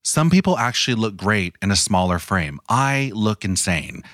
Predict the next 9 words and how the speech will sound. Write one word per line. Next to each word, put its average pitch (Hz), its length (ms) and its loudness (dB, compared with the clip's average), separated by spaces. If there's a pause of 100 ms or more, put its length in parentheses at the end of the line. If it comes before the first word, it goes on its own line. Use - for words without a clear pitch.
(180)
So - 220 -2
I'm 139 120 4
not 156 160 2
down 113 220 2
for 113 140 -4
that 95 240 0 (180)
tiny 120 320 2
little 101 400 0 (160)
sunglass 117 720 0